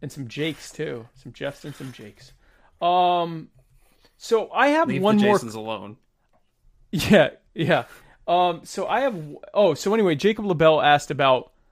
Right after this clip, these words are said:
Speaker 1: the Greek, what, the Cypriot, hold on. He asked about the Cypriot Syria thing. Do you know what that even, do you know what that is?
Speaker 2: Uh, no.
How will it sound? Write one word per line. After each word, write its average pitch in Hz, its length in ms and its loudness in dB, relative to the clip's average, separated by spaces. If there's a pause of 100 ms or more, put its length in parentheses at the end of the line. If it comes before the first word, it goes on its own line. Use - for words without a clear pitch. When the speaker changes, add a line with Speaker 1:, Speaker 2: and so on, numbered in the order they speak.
(280)
Speaker 1:
the 147 180 2
Greek, 135 680 -12 (680)
what, - 240 -14
the 156 120 -14
Cypriot, 190 720 -6
hold 165 180 -10
on. 117 200 -12 (680)
He 202 220 -8
asked 180 260 -6
about 139 360 -6
the 123 300 -8 (680)
Cypriot 190 800 -2
Syria 156 600 -4
thing. 113 380 -12
Do 127 100 -12
you 147 80 -6
know 170 160 -8
what 170 280 -10
that 160 220 -10
even, 156 320 -12 (1700)
do 147 100 -12
you 135 40 -8
know 151 60 -8
what 160 120 -14
that 165 100 -14
is? 165 140 -16 (460)
Speaker 2:
Uh, 120 480 -2 (880)
no. 127 340 -4